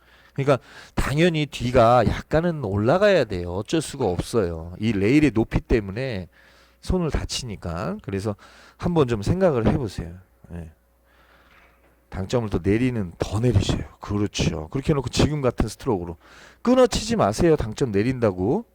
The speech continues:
응, 좀 앞으로 밀어내셔야 돼요. 끊지 말고. 그렇죠. 자, 스트레이트로 잘 갔죠, 지금요. 그죠? 이 모양으로는 가능히 한 거예요. 근데 지금도 스트로크는 팔로우가 잘 안 돼요.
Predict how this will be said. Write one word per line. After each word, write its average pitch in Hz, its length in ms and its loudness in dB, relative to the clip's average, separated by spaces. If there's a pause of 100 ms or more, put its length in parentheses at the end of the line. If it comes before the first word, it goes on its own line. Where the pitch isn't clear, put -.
(920)
응, 117 200 0
좀 139 140 -4
앞으로 151 280 2
밀어내셔야 151 680 2
돼요. 90 240 -2
끊지 190 340 -2
말고. 90 380 -6 (2250)
그렇죠. 110 440 0 (720)
자, 110 380 0
스트레이트로 - 360 -2
잘 135 200 2
갔죠, 135 260 4
지금요. 87 400 -6 (1120)
그죠? 226 300 6
이 175 160 2
모양으로는 247 560 6
가능히 165 400 0
한 202 200 0
거예요. 107 360 4
근데 170 180 -4
지금도 208 360 -4
스트로크는 185 480 0
팔로우가 208 360 2
잘 117 180 -4
안 95 220 -6
돼요. 101 500 0